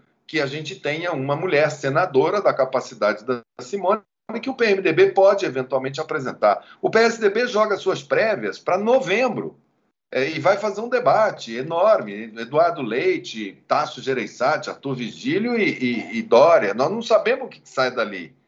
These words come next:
Não, não dá pra você chegar e falar assim, "Não, quem vai ser o escolhido no P S D B vai ser o Dória, vai ser o Eduardo Leite, vai ser o Tasso."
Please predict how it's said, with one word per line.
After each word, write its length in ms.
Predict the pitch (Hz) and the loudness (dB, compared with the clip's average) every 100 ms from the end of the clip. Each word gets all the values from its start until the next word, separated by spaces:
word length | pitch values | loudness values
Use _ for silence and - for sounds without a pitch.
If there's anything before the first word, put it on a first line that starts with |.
| _ _ _ _ | _ _ _ _
Não, 80 | 147 | -12
não 520 | 180 165 151 147 156 | -10 -8 -8 -6 0
dá 180 | 135 175 | 4 4
pra 140 | 208 226 | 4 -2
você 260 | 139 139 | -4 -8
chegar 300 | 127 117 120 | -8 -2 -2
e 20 | |
falar 140 | 120 113 | 0 -6
assim, 220 | - 107 | -8 -6
"Não, 200 | 120 120 | -2 -2
quem 160 | - 131 | -4 -2
vai 160 | 135 | -2
ser 140 | 135 151 | -2 -6
o 40 | |
escolhido 460 | 131 139 117 131 120 | -4 -2 -2 -4 -8
no 120 | 117 | -6
P 140 | 123 | -2
S 140 | 113 - | -2 -4
D 80 | |
B 160 | 95 123 | -2 0
vai 140 | 143 | 0
ser 140 | 135 147 | -2 -6
o 60 | |
Dória, 340 | - 110 120 90 | 2 4 6 4
vai 120 | 92 | -4
ser 140 | - | -8
o 40 | 113 | -6
Eduardo 300 | 107 107 104 | -2 -2 -2
Leite, 280 | 101 113 104 | -6 -8 -6
vai 120 | 98 | -8
ser 140 | - | -8
o 40 | 104 | -4
Tasso." 340 | 101 95 - | 0 0 -2